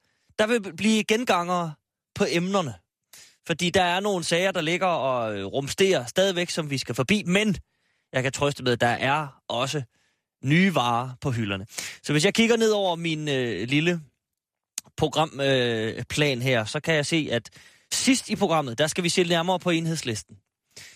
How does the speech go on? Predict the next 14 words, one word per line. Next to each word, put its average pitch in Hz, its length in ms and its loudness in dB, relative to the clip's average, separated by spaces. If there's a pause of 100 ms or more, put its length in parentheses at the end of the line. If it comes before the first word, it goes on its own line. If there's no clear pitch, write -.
(140)
De 175 60 0
har 170 80 4
lige 190 100 2
haft 170 160 -2
landsmøde, 202 560 2 (1160)
men, 139 320 -4
øh, 123 300 0 (400)
hvad 185 160 0
vil 151 220 0
de? 135 120 -4 (1200)
Hvad 175 160 2
vil 170 160 2
de 170 100 -2
nu? 113 180 -2